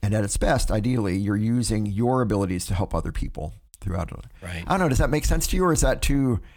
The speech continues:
Speaker 1: maybe too obvious for
Speaker 2: No,
Speaker 1: the
Speaker 2: no, I
Speaker 1: helper.
Speaker 2: think, I think it is. Yeah, yeah. Um, the helper wants to, the helper identifies with other people's needs, so they would love to help you win,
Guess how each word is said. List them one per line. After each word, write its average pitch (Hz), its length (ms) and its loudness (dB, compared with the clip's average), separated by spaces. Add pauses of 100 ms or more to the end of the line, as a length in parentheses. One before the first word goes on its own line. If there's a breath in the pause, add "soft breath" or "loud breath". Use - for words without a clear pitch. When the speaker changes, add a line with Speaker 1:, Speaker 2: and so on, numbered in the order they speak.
(540 soft breath)
Speaker 1:
maybe 135 160 0
too - 160 4
obvious 120 360 4
for 185 100 4
Speaker 2:
No, 151 60 4
Speaker 1:
the 117 60 4
Speaker 2:
no, 131 140 4
I - 60 4
Speaker 1:
helper. - 140 4
Speaker 2:
think, 143 200 0
I 113 120 0
think 117 240 -2
it 113 100 0
is. 113 380 -2
Yeah, 98 280 0 (200)
yeah. 95 220 0 (460 loud breath)
Um, 87 360 -4 (160)
the 90 100 -4
helper 104 400 -2
wants 92 360 -4
to, 98 360 -2 (1200 loud breath)
the 107 300 -8
helper 123 380 0
identifies 104 640 0
with 92 80 -2
other 92 200 -2
people's - 400 -6
needs, 80 340 -2
so 95 60 -4
they 95 120 -2
would 90 160 -2
love 98 480 0
to 90 200 -2
help 85 360 -6
you 87 140 -2
win, 73 460 -6